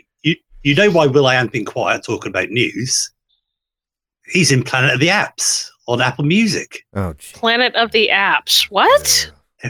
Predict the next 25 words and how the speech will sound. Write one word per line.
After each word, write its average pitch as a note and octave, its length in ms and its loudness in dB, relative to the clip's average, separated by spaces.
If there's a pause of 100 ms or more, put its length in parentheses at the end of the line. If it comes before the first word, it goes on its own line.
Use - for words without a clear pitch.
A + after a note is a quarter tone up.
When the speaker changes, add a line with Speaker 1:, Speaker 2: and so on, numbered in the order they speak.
(220)
Speaker 1:
Have E3 140 2
you E3+ 80 6
not D#3+ 100 4
Speaker 2:
Right. C3 160 4
Speaker 1:
heard C3+ 120 2
of G#3 100 -2
this? - 520 -2
Speaker 3:
No. A#3 640 2 (160)
Speaker 2:
So C3+ 420 4
Speaker 1:
It's C3 200 4
like, F3 320 2
it's E3+ 140 -2
like F3 140 2
Dragon's D#3 440 2
Den C#3+ 240 2
or A#2 300 2
I C3+ 80 0
think C#3 160 -4
Shark B2+ 320 0
Tank G#2+ 260 -2
you G#2+ 80 -10
call A2 220 0
it G#2 80 -2
over G#2 100 -2
there. G#2 280 0